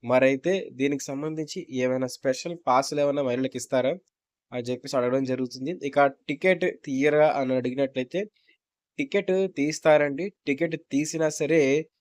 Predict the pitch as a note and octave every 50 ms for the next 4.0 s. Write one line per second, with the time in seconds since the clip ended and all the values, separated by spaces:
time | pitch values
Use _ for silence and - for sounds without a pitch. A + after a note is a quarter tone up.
0 | _ _ _ _ _ - C#3 C#3+ D3 C3+ - C#3+ C#3 D3 D#3+ D#3+ D#3+ E3 D#3 D#3+
1 | - G3+ F#3 E3 D3+ C#3 C#3 C3+ - - C#3+ C#3 - E3+ E3 E3 E3 D#3 D3+ D3+
2 | D#3+ D#3 D3+ C#3+ C3+ B2 A#2 A#2 C3 D3 D#3+ E3 F3+ F3+ F3 D#3 D3 C3+ - D#3
3 | D3+ - D3+ C#3 C3+ C#3 C3+ C#3 C#3 C3 - D#3+ D3 B2+ A#2+ A2 A#2 G#2+ G#2 G2